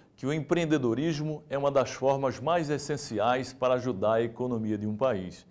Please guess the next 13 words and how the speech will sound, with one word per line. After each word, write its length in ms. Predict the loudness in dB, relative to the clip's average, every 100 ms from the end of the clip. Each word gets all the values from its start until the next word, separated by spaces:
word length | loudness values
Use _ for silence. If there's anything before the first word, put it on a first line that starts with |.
| _ _ -20 _ _
criando 360 | 2 4 4
ideias 600 | 2 6 6 6 4 0 -12 -20 _
e 80 | -4
projetos 760 | 4 6 6 2 -2 -6 -18 -20 -20 _ _
que 100 | -2
vão 220 | 0 0
de 100 | -2
encontro 460 | -4 -2 -2 0 -2
à 40 |
necessidade 920 | 0 -2 -4 -10 -10 -2 4 4 4
de 120 | -2 -4
uma 100 | -4
população. 720 | -6 -6 -6 -6 -10 -16